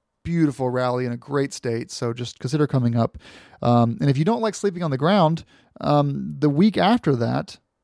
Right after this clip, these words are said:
September eighteenth, is the V-, B M W M O A Getaway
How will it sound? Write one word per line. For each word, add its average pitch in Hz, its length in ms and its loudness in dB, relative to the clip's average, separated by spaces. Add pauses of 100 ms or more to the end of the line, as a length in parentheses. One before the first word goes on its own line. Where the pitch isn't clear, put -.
(140)
September 156 420 2
eighteenth, 165 500 0
is 131 160 0
the 135 140 2
V-, 120 140 -12 (500)
B 151 120 0
M 160 80 2
W 143 280 4
M 147 160 -4
O 139 100 -4
A 131 120 -4
Getaway 131 760 -2